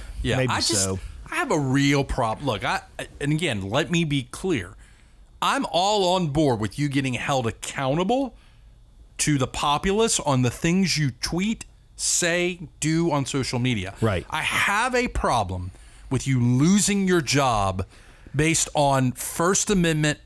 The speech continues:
Speaker 1: protected speech.
Speaker 2: And le-, and let me, let me, let me th-, throw in on that too.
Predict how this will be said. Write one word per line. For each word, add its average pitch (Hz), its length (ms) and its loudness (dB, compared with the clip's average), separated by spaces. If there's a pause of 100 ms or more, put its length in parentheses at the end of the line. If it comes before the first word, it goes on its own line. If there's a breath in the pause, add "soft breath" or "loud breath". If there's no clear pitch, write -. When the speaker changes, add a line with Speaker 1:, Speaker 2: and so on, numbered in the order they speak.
Speaker 1:
protected 127 720 -4
speech. - 580 -2
Speaker 2:
And 110 140 4
le-, 120 120 2
and 117 160 2
let 117 80 4
me, 147 240 2
let 127 160 2
me, 151 180 0 (280)
let 135 200 2
me 160 100 4
th-, - 120 -10 (180)
throw 143 360 2
in 127 100 2
on 120 140 4
that 110 180 0
too. 104 360 0